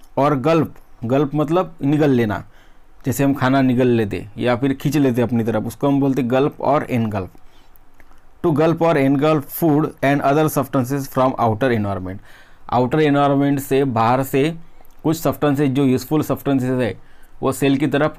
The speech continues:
खींच लेना अंदर, उसको बोलते हैं हम endocytosis। ओके, and what is exocytosis? To excrete waste materials out of the cell। जो मेटाबॉलिक एक्टिविटीज होती है सेल में, मतलब यूजफुल सब्सटेंसेस अंदर लाने के बाद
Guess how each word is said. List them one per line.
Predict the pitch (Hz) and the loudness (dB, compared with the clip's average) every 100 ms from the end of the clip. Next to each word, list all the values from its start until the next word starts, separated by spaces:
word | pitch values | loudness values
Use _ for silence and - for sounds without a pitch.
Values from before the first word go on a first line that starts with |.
| - | -6
खींच | 156 | -4
लेना | 127 117 104 | 0 0 0
अंदर, | 101 95 110 | -2 -4 -4
उसको | 107 131 | -2 0
बोलते | 127 127 | 2 0
हैं | 143 | -2
हम | 131 127 127 | -2 0 0
endocytosis। | 139 143 113 107 104 120 - - - - - - - - | 0 0 -2 -4 -4 -6 -6 -10 -12 -18 -20 -20 -18 -8
ओके, | 139 180 107 - - - - - - - - - - | -2 0 -2 -8 -20 -20 -20 -20 -20 -20 -20 -12 -4
and | 110 | -2
what | 117 135 | 0 0
is | 139 | 0
exocytosis? | 131 131 156 156 147 160 165 185 - - - - - - - - | 0 0 0 0 0 0 0 -2 -4 -14 -20 -20 -20 -20 -10 -2
To | 185 165 - 143 | 0 0 -2 -4
excrete | 147 - 175 180 156 | -4 -4 0 0 2
waste | 143 165 165 | 2 0 0
materials | 165 147 156 170 165 | 0 0 0 0 2
out | 151 160 | 0 0
of | 151 | -2
the | 151 | -2
cell। | - 151 139 - - - - - - - - - 127 | 0 0 0 -6 -20 -20 -20 -20 -20 -20 -20 -10 -2
जो | 151 | 2
मेटाबॉलिक | 139 139 156 156 156 | 2 2 2 2 2
एक्टिविटीज | 147 - 165 147 151 | 0 0 0 2 2
होती | 123 123 135 | 0 0 0
है | |
सेल | 123 - 127 | 0 0 0
में, | 117 104 90 - - - - - - - - - - | 0 -2 -8 -16 -20 -20 -20 -20 -20 -18 -20 -14 -4
मतलब | 123 120 127 | -2 0 2
यूजफुल | 131 135 156 143 | 2 0 -2 0
सब्सटेंसेस | 135 - 135 127 | -2 -2 -2 -2
अंदर | 135 127 131 | 0 0 2
लाने | 127 127 | 2 2
के | 127 | 0
बाद | 131 135 151 | 2 2 0